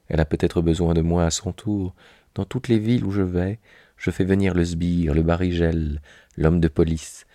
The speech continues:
Je lui conte l'aventure, et à celui qui trouvera la femme que je cherche, je donnerai mille sequins d'or. Voilà pourquoi j'ai parlé tout à l'heure entre deux portes à votre barigel, Virgilio Tasca.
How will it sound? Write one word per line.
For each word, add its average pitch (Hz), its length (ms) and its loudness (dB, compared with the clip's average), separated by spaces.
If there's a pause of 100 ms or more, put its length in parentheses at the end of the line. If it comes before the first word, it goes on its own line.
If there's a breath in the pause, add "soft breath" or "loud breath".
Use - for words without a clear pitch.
(280 soft breath)
Je - 140 -4
lui 78 160 0
conte 90 320 0
l'aventure, 90 580 -2
et 92 80 4
à 78 60 2
celui 85 280 -4
qui - 120 -16
trouvera 82 320 -2
la 80 100 2
femme 80 380 -2
que 76 100 -4
je 76 120 0
cherche, - 500 -4 (480 loud breath)
je 80 160 0
donnerai 78 400 2
mille 73 320 2
sequins 76 440 -2
d'or. 65 480 -2 (680 soft breath)
Voilà 80 680 0
pourquoi 73 540 -2 (580 soft breath)
j'ai 85 160 -4
parlé 76 320 0
tout - 200 -16
à 73 80 2
l'heure 69 400 0 (240 loud breath)
entre - 300 -4
deux 73 100 0
portes - 360 -4
à 67 80 0
votre 71 260 -2
barigel, 65 640 -2
Virgilio 65 500 -4
Tasca. - 640 -8